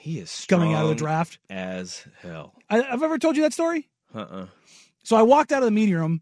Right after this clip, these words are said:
Speaker 2: Uh, this is when he was with the Pacers. Uh, the Pacers are in town. I walked in the meeting room. You've been in there plenty of times. And that's the, where it leads to either the tunnel,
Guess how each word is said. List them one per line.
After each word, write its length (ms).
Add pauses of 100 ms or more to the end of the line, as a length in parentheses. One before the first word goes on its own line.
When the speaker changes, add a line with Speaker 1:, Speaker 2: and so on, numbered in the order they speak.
(120)
Speaker 2:
Uh, 120
this 120
is 40
when 120
he 40
was 80
with 80
the 60
Pacers. 640 (320)
Uh, 160
the 80
Pacers 360
are 100
in 100
town. 300
I 60
walked 240
in 40
the 60
meeting 220
room. 100
You've 120
been 100
in 60
there 100
plenty 220
of 60
times. 320
And 140 (380)
that's 180
the, 200 (120)
where 200
it 60
leads 220
to 80
either 180
the 120
tunnel, 520